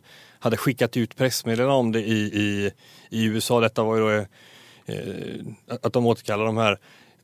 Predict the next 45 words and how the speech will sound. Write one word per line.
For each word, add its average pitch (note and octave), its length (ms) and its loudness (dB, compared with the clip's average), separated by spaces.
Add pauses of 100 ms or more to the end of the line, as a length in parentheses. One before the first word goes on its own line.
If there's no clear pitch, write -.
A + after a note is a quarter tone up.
(100)
och B2 80 6
att G2+ 100 -2
man B2 140 2
inte B2+ 300 -2
gick B2+ 120 -4
ut A#2 220 -2
med A2 180 -2
det G2+ 180 -4
i, F#2+ 520 -8
i, G#2+ 280 -10
i G#2+ 40 -8
Sverige. A2 400 2
Jag A2+ 120 0
tycker B2 260 -2
att A2+ 80 -2
det A#2 280 -2
är, G#2+ 440 2 (680)
det F#3+ 100 2
är G#3 60 8
illavarslande D#3+ 560 6
när D#3 160 4
man, D3 300 4
när D3 120 2
man C#3+ 160 2
liksom C3+ 260 -4
inte C3 240 -6
klarar B2 300 4
av A#2 80 4
att A#2 140 6 (220)
tala A#2+ 340 4
klarspråk. C#3 680 4
Det C3+ 80 4
är B2+ 60 8
ett A#2+ 100 4
bolag A#2 320 2
som A2+ 120 -6
haft A2+ 240 -2
problem A2+ 280 2
under A2 200 2
lång, A#2 340 6
lång A2+ 180 4
tid. E3+ 360 6
Det B2+ 200 4
är B2 40 4
liksom, A2 600 -4